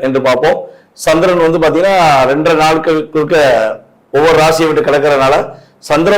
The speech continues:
பகவானை தவிர்த்து ஏனைய கிரகங்களான எட்டு கிரகங்கள் எந்தெந்த ராசியில அமர்ந்திருக்காங்க மார்ச் மாசத்துல அப்படின்னு பார்க்கும்போது, சூரிய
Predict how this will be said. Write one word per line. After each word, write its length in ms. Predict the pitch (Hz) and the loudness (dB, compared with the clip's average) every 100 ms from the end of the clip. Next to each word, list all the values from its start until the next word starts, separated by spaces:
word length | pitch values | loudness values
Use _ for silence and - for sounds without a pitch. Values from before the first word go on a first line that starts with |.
| 196 | 2
பகவானை 440 | 175 170 175 185 190 175 | 2 2 2 2 2 2
தவிர்த்து 360 | 151 151 139 120 - - _ _ _ | 2 0 -2 -4 -6 -20 _ _ _
ஏனைய 340 | 135 170 190 190 160 | 0 2 2 2 2
கிரகங்களான 520 | 160 165 165 156 180 170 | 2 2 0 2 2 2
எட்டு 180 | 156 - 170 | 0 -2 -2
கிரகங்கள் 440 | 160 165 165 202 - - - - | 0 0 2 0 -2 -8 -8 -4
எந்தெந்த 280 | 165 180 180 156 | -2 0 0 2
ராசியில 360 | 151 151 156 170 190 - | 0 0 0 0 0 0
அமர்ந்திருக்காங்க 640 | 151 156 147 - 135 127 135 120 131 | -2 -2 -2 0 0 2 0 0 0
மார்ச் 240 | 139 139 131 | -2 -2 -4
மாசத்துல 380 | 120 - - 127 117 | -4 -6 -4 -2 -2
அப்படின்னு 260 | 120 127 131 | -4 -4 -2
பார்க்கும்போது, 420 | 123 120 113 123 175 - - _ _ _ _ _ _ | -2 -2 -4 -2 -2 -4 -14 _ _ _ _ _ _
சூரிய 420 | - - 247 285 | -14 -2 0 2